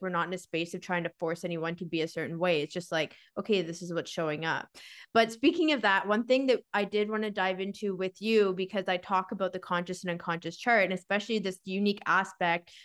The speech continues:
of you having all your centers defined. When we look at your personality, which is just your conscious design,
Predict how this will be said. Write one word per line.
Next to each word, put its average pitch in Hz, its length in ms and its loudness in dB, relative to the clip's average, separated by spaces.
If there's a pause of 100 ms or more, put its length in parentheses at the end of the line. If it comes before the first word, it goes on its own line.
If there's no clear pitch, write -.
(120)
of 190 100 0
you 214 100 4
having 202 380 2
all 185 160 2
your 190 160 2
centers 175 380 -6
defined. 180 600 2 (400)
When 233 340 4
we 311 180 4
look 220 340 0
at 165 380 2
your 196 140 -4
personality, 185 880 0
which 175 180 -6
is 196 140 -4
just 202 340 0
your 214 100 4
conscious 180 500 -2
design, 208 720 4